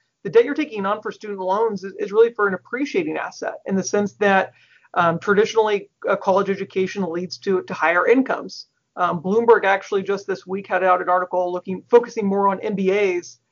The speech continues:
um, those getting post-grad-, post, uh, graduate degrees, and the average M B A debt was, was,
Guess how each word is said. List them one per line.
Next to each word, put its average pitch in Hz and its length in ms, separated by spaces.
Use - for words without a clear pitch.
um, 170 240
those 180 140
getting 190 260
post-grad-, 190 520
post, - 360
uh, 170 260
graduate 196 400
degrees, 175 500
and 180 140
the 175 100
average 185 340
M 208 120
B 185 180
A 208 140
debt 180 340
was, 185 360
was, 180 200